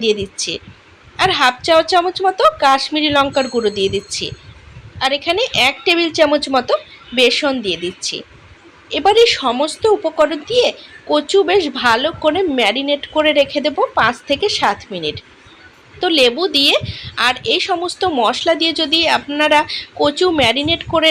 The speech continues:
রেখে দেন, সেক্ষেত্রে কচুর তরকারি খেলে একটুও গলা ধরে না, আর তরকারিটা খেতেও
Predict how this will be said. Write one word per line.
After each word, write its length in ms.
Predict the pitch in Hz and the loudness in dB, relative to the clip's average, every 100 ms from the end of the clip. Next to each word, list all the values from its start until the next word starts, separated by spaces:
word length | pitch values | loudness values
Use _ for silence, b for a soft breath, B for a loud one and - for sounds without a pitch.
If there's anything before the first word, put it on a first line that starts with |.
| 262 | 4
রেখে 220 | 254 330 277 | 2 0 0
দেন, 120 | 302 480 | 0 0
সেক্ষেত্রে 440 | 285 277 330 - - _ - - - - - | -2 -2 -4 -6 -18 _ -20 -20 -20 -20 -2
কচুর 320 | 320 302 359 370 - | 0 2 2 2 2
তরকারি 440 | 277 202 - 285 339 330 | 0 0 0 2 2 0
খেলে 300 | 302 262 294 480 - 247 | 0 0 2 -2 -2 -2
একটুও 380 | 262 - 285 302 247 | -2 -4 -2 -2 2
গলা 260 | 233 202 254 262 | 2 2 0 -2
ধরে 200 | 269 294 | 0 0
না, 80 | 359 571 B B B 214 | 0 -2 B B B -2
আর 80 | 254 247 - - | -4 -4 -2 2
তরকারিটা 500 | 214 214 285 277 339 - | 2 2 0 2 0 0
খেতেও 360 | 262 254 359 | -2 0 2